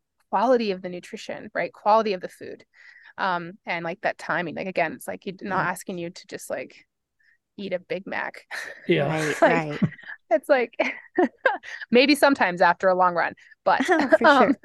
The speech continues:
Speaker 2: sure. <laughs>
Speaker 1: yeah.
Speaker 2: Oh, Hillary.
Speaker 1: Yeah.
Speaker 2: Wow, gosh, we,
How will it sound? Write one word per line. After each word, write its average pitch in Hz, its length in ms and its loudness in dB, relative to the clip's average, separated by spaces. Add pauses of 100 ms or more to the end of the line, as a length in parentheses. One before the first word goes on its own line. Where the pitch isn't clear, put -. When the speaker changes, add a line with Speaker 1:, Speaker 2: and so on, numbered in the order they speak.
(180)
Speaker 2:
sure. 339 420 2 (140)
<laughs> - 120 -20
Speaker 1:
yeah. 240 100 -4 (480)
Speaker 2:
Oh, 226 400 0
Hillary. 226 380 0
Speaker 1:
Yeah. - 60 -6
Speaker 2:
Wow, 233 340 6
gosh, 208 360 -2
we, 226 360 -2